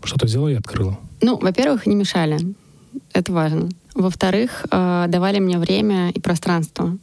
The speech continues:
Speaker 2: Ну, у меня же так получилось, что, э, я долго не могла сб-, ну как, мне казалось, что я долго не могла забеременеть. На самом деле год — это нормально, но тем не менее.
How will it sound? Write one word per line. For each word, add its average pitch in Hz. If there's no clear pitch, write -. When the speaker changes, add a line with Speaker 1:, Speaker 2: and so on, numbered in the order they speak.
Speaker 2:
Ну, 208
у -
меня 196
же 190
так 196
получилось, 240
что, 175
э, 175
я 175
долго 190
не 170
могла 175
сб-, 165
ну 202
как, 185
мне 185
казалось, 160
что -
я 165
долго 165
не 156
могла 156
забеременеть. 277
На 185
самом 185
деле 165
год — 190
это 175
нормально, 226
но 190
тем 185
не 175
менее. 170